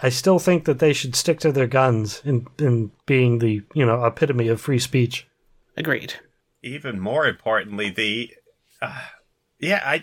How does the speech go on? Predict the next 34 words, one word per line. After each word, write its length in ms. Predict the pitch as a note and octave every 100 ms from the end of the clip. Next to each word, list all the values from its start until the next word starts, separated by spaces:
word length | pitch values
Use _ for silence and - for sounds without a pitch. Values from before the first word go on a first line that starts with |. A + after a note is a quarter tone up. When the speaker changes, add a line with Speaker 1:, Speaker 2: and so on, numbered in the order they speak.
| E3
Speaker 3:
I, 80 | D3
'cause 200 | - D#3
I 100 | E3
feel 240 | F#3+ G3
like 320 | F3 E3 C#3 -
the 220 | C#3 D#3
reaction 800 | C#3 C#3+ D3 G3+ - A2+ F#2 F2 _ _ -
to 100 | D#3
the 100 | C3+
burning 420 | A#2+ C3+ B2 A#2+
of 220 | A2+ G2+ -
Qurans 640 | G#2+ F#2+ E2+ E2 G2 D#3+
Speaker 2:
Mm. 280 | D3+ A#2 A#2 _ -
Speaker 3:
is 200 | C3 - -
often 680 | E3+ F#3+ F#3 G2+ F#2 A#2 - _ _ _ B2
murder 380 | B2 C#3 C#3 C3+
and 140 | A#2+
violence, 480 | B2 C#3+ C3+ G2 F#2+
and 140 | A#2+ A2
I'm 120 | G#2
tired 380 | - D3 D3 A#2+
of 100 | G2
that 220 | G#2+ -
being 260 | G#2+ G#2+ G#2+
rewarded 520 | A#2 A#2 D#3+ G#2+ F#2
so 200 | B2+ G#2
regularly. 440 | C3 A2+ A#2+ B2 G#2+ D2+ -
Speaker 1:
Right. 60 | - _ _
Exactly. 640 | B2+ G#2+ A2+ A#2+ - - - _ _ _ _ _ _ -
Speaker 3:
I 140 | D#3
understand 720 | A2 G2 D3+ - - A2 G#3 E2
it. 220 | E2+ -
<laughs> 960 | - F#3+ C3+ - - - - C#3+ - -
I 180 | A#3